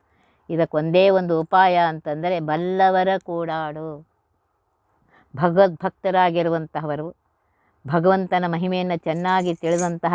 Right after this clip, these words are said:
ಜ್ಞಾನಿಗಳಲ್ಲಿ ಕೂಡ ಭಕ್ತಿ ಪುರಸ್ವರವಾಗಿ ಅವರಿಗೆ ನಂಬಿಸಿ, ನಮಿಸಿ, ನಂಬಿಸಿ ಅಲ್ಲ, ನಮಿಸಿ, ಅವರಿಗೆ ನಮಸ್ಕಾರ ಮಾಡಿ,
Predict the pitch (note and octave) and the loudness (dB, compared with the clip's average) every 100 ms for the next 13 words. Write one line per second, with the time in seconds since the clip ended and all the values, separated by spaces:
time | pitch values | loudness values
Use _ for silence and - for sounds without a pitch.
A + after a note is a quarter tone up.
0 | D#3+ C#3+ C#3+ D#3 F3 F#3 F#3 E3+ E3 D#3 | 2 2 0 4 4 4 2 4 4 2
1 | D3+ D#3+ - _ _ _ _ _ _ _ | 0 -2 -4 _ _ _ _ _ _ _
2 | _ _ _ _ _ _ _ - F3+ E3+ | _ _ _ _ _ _ _ -4 2 2
3 | D3+ C#3+ F#3+ _ G3 F3 E3+ - F3+ E3 | 2 0 -6 _ -6 -2 -4 -4 -2 0
4 | E3 D#3+ D#3+ E3+ - _ _ _ _ _ | 2 2 2 -2 -10 _ _ _ _ _
5 | _ _ - - _ _ - A2 G2 E3 | _ _ -14 -14 _ _ -12 -6 0 4
6 | F3 E3 D3+ F3 F#3 - E3 _ _ _ | 4 2 0 0 0 -2 -10 _ _ _
7 | _ _ _ _ _ _ _ _ D#3 E3 | _ _ _ _ _ _ _ _ 0 2
8 | G3+ G#3+ E3 C#3 D3+ E3 E3+ D3 D3 E3 | 4 2 0 -2 -6 -6 -6 -6 -4 0
9 | G3+ G#3+ F3+ _ _ _ _ _ _ D#3 | 0 2 -2 _ _ _ _ _ _ -8
10 | D#3+ D#3+ D3+ F3 - E3 D#3 D3+ D3+ F3+ | -6 -4 -4 -6 0 2 2 2 0 0